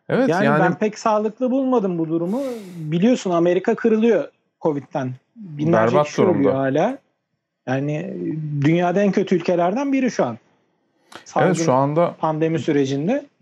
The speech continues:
Speaker 1: Aynen, aynen. O çok kötü durumda da Kaliforniya'da demek ki herhalde o kadar büyük bir sıkıntı yok. Çünkü zaten sanırım haberin
Speaker 2: Hı hı.
Speaker 1: detayında da şey var yani her yerde tamamen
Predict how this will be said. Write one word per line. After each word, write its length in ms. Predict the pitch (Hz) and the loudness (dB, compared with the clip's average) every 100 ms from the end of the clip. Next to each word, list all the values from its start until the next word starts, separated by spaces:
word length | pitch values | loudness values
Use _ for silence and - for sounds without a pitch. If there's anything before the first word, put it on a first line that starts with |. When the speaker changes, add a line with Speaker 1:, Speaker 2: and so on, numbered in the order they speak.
| - | -2
Speaker 1:
Aynen, 300 | 135 196 170 | 0 0 2
aynen. 340 | 113 151 165 | 2 2 0
O 40 | 135 | -2
çok 280 | 135 185 185 | -2 -2 0
kötü 220 | 220 208 | -2 0
durumda 300 | 240 262 330 | 0 0 0
da 100 | 220 | 0
Kaliforniya'da 840 | 180 175 180 226 233 233 226 226 | 2 2 2 2 2 2 2 2
demek 340 | 214 233 240 | 2 0 -4
ki 260 | - 202 214 - _ - | -4 -4 -4 -10 _ -4
herhalde 340 | 131 143 156 | 0 2 2
o 160 | 170 - | 0 0
kadar 480 | - 196 175 170 143 | 0 2 4 2 2
büyük 260 | 156 160 | -2 -2
bir 40 | 160 | -6
sıkıntı 440 | - 170 160 156 | -8 -4 -4 0
yok. 100 | 202 | -2
Çünkü 200 | 202 175 | -2 -4
zaten 440 | 160 160 165 180 170 - - | 0 2 2 0 -2 -8 -20
sanırım 380 | - 147 147 160 | -4 0 2 2
haberin 340 | 156 156 165 165 | 2 0 0 2
Speaker 2:
Hı 60 | |
hı. 40 | 127 | 2
Speaker 1:
detayında 320 | 160 170 175 | 2 0 -2
da 60 | |
şey 260 | 170 170 170 | 0 0 2
var 140 | 175 | 2
yani 200 | 123 104 | 2 0
her 260 | 110 147 160 | -2 0 2
yerde 500 | 165 151 143 131 131 | 4 4 4 2 -2
tamamen 680 | 139 139 147 147 135 120 | 0 2 2 2 0 -2